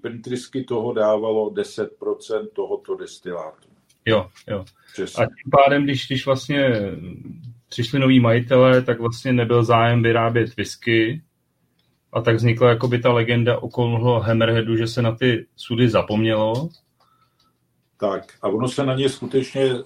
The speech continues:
Speaker 1: ne, ono se nezapomnělo. Ono je, byly cíle vědomě schovávaný.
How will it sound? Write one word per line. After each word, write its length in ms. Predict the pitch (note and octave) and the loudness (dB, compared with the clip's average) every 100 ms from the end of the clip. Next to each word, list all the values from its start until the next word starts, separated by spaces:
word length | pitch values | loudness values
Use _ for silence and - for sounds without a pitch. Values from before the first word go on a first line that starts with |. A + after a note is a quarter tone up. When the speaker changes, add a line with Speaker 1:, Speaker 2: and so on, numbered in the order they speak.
| G#2+ | -12
Speaker 1:
ne, 180 | A2 - | -14 -10
ono 280 | A#2+ C#3 | -8 -6
se 160 | B2+ D#3+ | -4 -2
nezapomnělo. 680 | C3+ C3 C#3+ C#3 A#2 G#2 F#2+ | 0 0 0 -4 -6 -6 -6
Ono 200 | F#2+ G#2+ | -8 -6
je, 200 | A#2+ A#2+ - _ _ - | -6 -6 -10 _ _ -6
byly 260 | A2 B2 | -4 -4
cíle 360 | - A#2+ A#2+ C3 | -6 -6 -2 -2
vědomě 680 | B2+ A2+ A#2 A#2 A#2 A#2 A2+ | -2 -4 -6 -8 -8 -6 -8
schovávaný. 800 | - G#2 G#2 A2 G#2 F#2 D#2+ | -8 -2 0 0 0 -6 -10